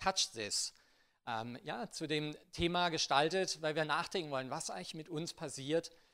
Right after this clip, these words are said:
wenn wir uns nicht sehen, wenn wir uns nicht so umarmen können und wie das auch unseren Glauben beeinflusst. So, bevor es losgeht, möchte ich euch auf zwei Dinge hinweisen. Das erste,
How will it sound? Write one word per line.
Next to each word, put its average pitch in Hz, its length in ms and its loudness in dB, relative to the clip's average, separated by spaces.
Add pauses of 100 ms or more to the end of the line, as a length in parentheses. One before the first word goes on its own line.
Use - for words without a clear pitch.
(200)
wenn 139 100 -8
wir 147 60 -2
uns 139 140 -6
nicht 196 200 -2
sehen, 110 300 -6 (220)
wenn 123 120 -12
wir 127 80 -8
uns 127 180 -8
nicht 139 200 -4
so 139 120 -4
umarmen 131 380 -2
können 170 360 -4 (680)
und 147 140 -2
wie 190 80 4
das 202 140 4
auch 160 160 4
unseren 180 300 -2
Glauben 139 380 4
beeinflusst. 101 920 -4 (800)
So, 170 240 4
bevor 175 360 0
es 233 140 0
losgeht, 208 600 2
möchte 160 360 -2
ich - 200 -4
euch 143 300 -2
auf 139 220 -6
zwei 123 500 -2 (140)
Dinge 151 180 -2
hinweisen. 131 460 -4
Das 117 140 -10
erste, 160 460 0